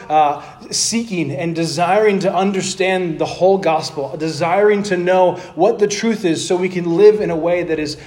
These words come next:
faithful and a testimony to who you are. Thank you for your grace. Thank you for your indwelling Spirit that guides us and leads us and has,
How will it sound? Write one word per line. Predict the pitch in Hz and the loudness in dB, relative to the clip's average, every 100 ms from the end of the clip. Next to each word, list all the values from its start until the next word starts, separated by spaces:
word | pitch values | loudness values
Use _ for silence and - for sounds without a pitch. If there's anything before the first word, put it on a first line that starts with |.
| - | -20
faithful | - 180 202 196 180 147 | -10 -2 -2 -2 -6 -4
and | 156 151 | -4 -6
a | |
testimony | 143 - 190 - 175 156 151 | -8 -8 -10 -8 -6 -6 -6
to | 135 135 | -8 -8
who | 156 | -8
you | 160 160 147 | -6 -4 -4
are. | 135 120 - - _ _ _ _ _ _ | -4 -6 -14 -20 _ _ _ _ _ _
Thank | - 185 202 185 | -4 -2 -2 -6
you | 139 | -8
for | 151 | -6
your | 151 | -8
grace. | 139 139 131 - - | -6 -6 -6 -8 -12
Thank | - 180 190 | -4 -4 -4
you | 202 | -8
for | - 175 | -4 -4
your | 160 147 - - | -2 -4 -8 -12
indwelling | 208 214 214 185 196 185 175 | 0 2 2 0 0 0 -4
Spirit | - 170 165 156 | -6 -4 -4 -4
that | 151 | -6
guides | 143 165 175 | -4 -4 -4
us | 160 131 | -8 -8
and | 151 139 | -10 -6
leads | 160 190 139 | -4 -4 -6
us | 131 - | -6 -6
and | 139 | -8
has, | 135 131 | -6 -8